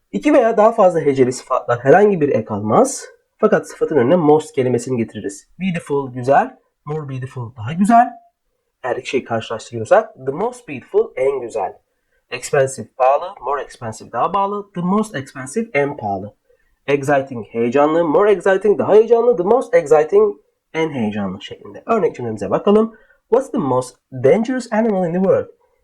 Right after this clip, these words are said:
Dünyadaki en tehlikeli hayvan nedir? Düzensiz sıfatlar bu iki kurala uymaz, tamamen değişirler. Good,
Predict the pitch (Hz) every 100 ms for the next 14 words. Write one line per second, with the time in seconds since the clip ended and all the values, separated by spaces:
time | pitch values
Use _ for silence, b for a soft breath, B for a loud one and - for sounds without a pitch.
0 | _ - - 160 - - 196 226 226 160
1 | 139 135 120 - 123 120 143 160 - 127
2 | 127 - - _ _ 208 277 302 - 277
3 | 202 185 175 208 214 - 147 113 - 185
4 | 214 233 - 185 120 156 190 139 117 -
5 | 104 156 - _ 143 156